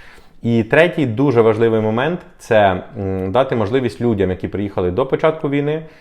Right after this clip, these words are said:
так само брати участь в, е,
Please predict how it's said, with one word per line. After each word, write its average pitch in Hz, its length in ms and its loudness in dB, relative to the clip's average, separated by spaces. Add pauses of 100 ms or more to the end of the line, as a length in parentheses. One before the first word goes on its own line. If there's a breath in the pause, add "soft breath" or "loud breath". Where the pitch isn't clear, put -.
(160 loud breath)
так - 160 -6
само 135 260 2
брати 104 640 2 (1080)
участь 127 480 -2
в, 98 180 4
е, 95 960 6